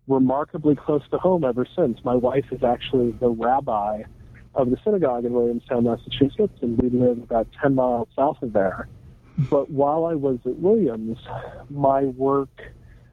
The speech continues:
took me towards a close look at West Africa, first through the lens of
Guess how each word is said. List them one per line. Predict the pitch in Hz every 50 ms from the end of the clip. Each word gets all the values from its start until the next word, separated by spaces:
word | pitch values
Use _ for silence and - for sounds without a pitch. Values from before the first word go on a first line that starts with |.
| _ _ _ - -
took | 170 151 -
me | 160 151 143
towards | - - - 131 123 127 123 113 - - -
a | - 123
close | - - - - 151 143 143 139 - - -
look | 127 131 131 127 - - - -
at | - 127 123 120 120 - -
West | 135 131 123 - - -
Africa, | 143 147 175 180 - - 147 - 135 113 113 113 117 - - - - - - - - - - - - -
first | - 180 180 170 - - _
through | - 160 165
the | 151 143
lens | 135 127 123 120 123 120 120 123 127 120 - - - - -
of | 123 117 117 117 117 117 113